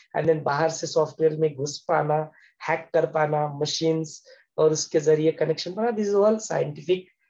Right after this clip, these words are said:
अ, चीजें जो सॉफ्टवेयर इंजीनियर से, इलेक्ट्रॉनिक्स इंजीनियर से, उनको ये सारी चीजें definitely पता है कि किस तरह से इनको practically किया जा सकता है। Now look at, let us look at the योग वशिष्ठ perspective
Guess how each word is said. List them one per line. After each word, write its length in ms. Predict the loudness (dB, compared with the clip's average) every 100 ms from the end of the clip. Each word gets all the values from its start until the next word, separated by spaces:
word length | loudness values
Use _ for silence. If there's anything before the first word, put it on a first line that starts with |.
| _ -2
अ, 400 | 2 4 4 0 -12
चीजें 400 | -8 -4 0 0
जो 120 | 0
सॉफ्टवेयर 480 | -2 0 0 0 -2
इंजीनियर 340 | -2 -2 -4 -4
से, 200 | -2 -2
इलेक्ट्रॉनिक्स 560 | -2 -4 -4 -4 -6
इंजीनियर 360 | -10 -10 -12 -14
से, 260 | -8 -8 -8 _ _ -6
उनको 240 | -4 0
ये 120 | 2 2
सारी 400 | 0 -2 -2 -6 _
चीजें 520 | -12 -4 -4 -4 -8
definitely 460 | -8 -8 -8 -6 -6
पता 240 | -6 -8
है 80 | -10
कि 160 | -10 _
किस 240 | -14 -8
तरह 160 | -8 -8
से 240 | -10 -12 -14 _ -10
इनको 200 | -8 -6
practically 480 | -4 -4 -6 -6 -6
किया 300 | -4 -2 -2
जा 100 | -2
सकता 380 | -4 -8 _ -20
है। 100 | -20 _ _ -20 _ 0
Now 120 | 2
look 180 | 2 2
at, 360 | 2 0 -6 -4
let 100 | -4
us 120 | -2
look 160 | 0 0
at 60 |
the 140 | -2 2
योग 240 | 2 4
वशिष्ठ 320 | 0 0 -6
perspective 680 | -6 -6 -6 -10 -2 0